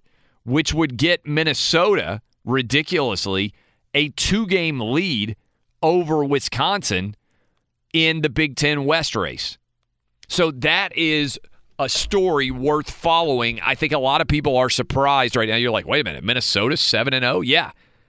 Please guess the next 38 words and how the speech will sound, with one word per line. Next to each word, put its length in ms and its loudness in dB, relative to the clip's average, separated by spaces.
Minnesota 800 2
is 280 -2
undefeated 680 0
right 240 2
now 360 0
in 220 -2
the 60 0
Big 220 -2
Ten 280 -2
West, 460 0
and 380 0
I 80 2
believe 460 -2
they 140 0
play 260 -2
Maryland 800 0
next 540 -4
on 400 0
their 180 0
next 360 -4
game 280 0
this 180 -6
week 320 -4
coming 320 -2
up. 300 -2
And 300 0
then 440 0
they 160 0
get 120 2
a 40 0
bye 400 0
week, 400 -2
and 200 -2
Penn 240 -2
State 360 0
comes 260 -2
to 80 0
Minnesota. 600 -2